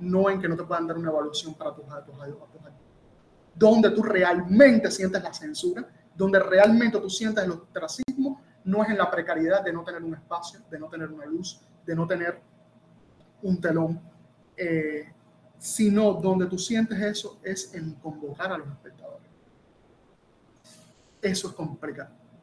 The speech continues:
Es complicado porque tú tienes la, la, sana, la sala llena las dos primeras semanas y después, ¿cómo te haces?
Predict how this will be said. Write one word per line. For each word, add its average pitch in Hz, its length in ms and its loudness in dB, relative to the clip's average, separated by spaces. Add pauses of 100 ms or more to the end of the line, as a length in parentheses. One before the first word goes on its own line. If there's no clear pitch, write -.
(240)
Es 185 140 -10
complicado 196 800 0 (200)
porque 175 240 -2
tú 175 120 -4
tienes 196 220 0
la, 180 140 -4 (240)
la, 170 160 -8
sana, 196 460 -4
la 170 120 -4
sala 180 340 -4 (240)
llena 208 380 0
las 156 180 -6
dos - 140 -14
primeras 165 340 -8
semanas 143 400 -14
y 165 60 -12
después, 170 480 -14 (220)
¿cómo 208 200 2
te 151 120 -2
haces? - 360 -12